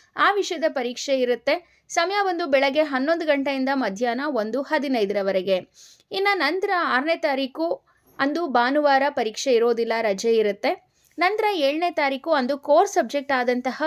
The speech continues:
ವಿಜ್ಞಾನ ವಿಷಯದ ಪರೀಕ್ಷೆ ಇರುತ್ತೆ. ಅದಾದ ನಂತರ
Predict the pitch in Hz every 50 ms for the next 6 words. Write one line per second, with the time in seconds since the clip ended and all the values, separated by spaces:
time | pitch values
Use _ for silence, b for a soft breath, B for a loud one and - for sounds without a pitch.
0 | 311 285 220 226 233 202 214 269 320 370 403 427 381 311 262 - 294 285 269 240
1 | 262 262 269 254 254 - - 220 208 208 - - - 254 233 226 220 214 208 -
2 | 247 294 320 - B B B B B B B B 269 277 370 403 427 403 392 381
3 | 370 330 381